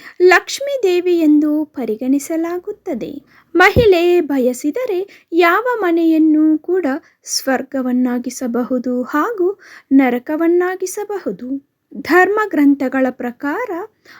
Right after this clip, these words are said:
ಮಹಿಳೆಯರು ಮನೆಯಲ್ಲಿ ಈ ಕೆಲಸಗಳನ್ನು ಮಾಡುವುದರಿಂದ ಲಕ್ಷ್ಮೀ ದೇವಿಯು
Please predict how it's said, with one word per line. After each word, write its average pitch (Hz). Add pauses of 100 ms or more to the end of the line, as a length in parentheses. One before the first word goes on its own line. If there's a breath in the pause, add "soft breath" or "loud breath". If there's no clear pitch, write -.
(120)
ಮಹಿಳೆಯರು 349
ಮನೆಯಲ್ಲಿ 285
ಈ 453
ಕೆಲಸಗಳನ್ನು 262
ಮಾಡುವುದರಿಂದ 247 (440 loud breath)
ಲಕ್ಷ್ಮೀ 359
ದೇವಿಯು 294